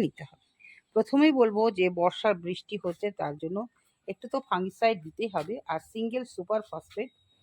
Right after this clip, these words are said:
বা হিউমিক অ্যাসিড একদম এক গ্রাম করে,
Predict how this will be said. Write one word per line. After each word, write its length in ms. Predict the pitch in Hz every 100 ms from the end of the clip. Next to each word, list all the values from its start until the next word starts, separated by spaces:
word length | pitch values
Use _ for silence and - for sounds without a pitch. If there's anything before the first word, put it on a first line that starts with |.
| _ _ _ _ _ _ _ _ _ _ - 190
বা 120 | 208 208 190
হিউমিক 320 | 226 254 285 277
অ্যাসিড 380 | 175 - 226 277 - _ - 190
একদম 320 | 165 - 233 320 - _ _ _ _ _ _
এক 180 | 175 170 170
গ্রাম 240 | 208 208 202
করে, 220 | 165 202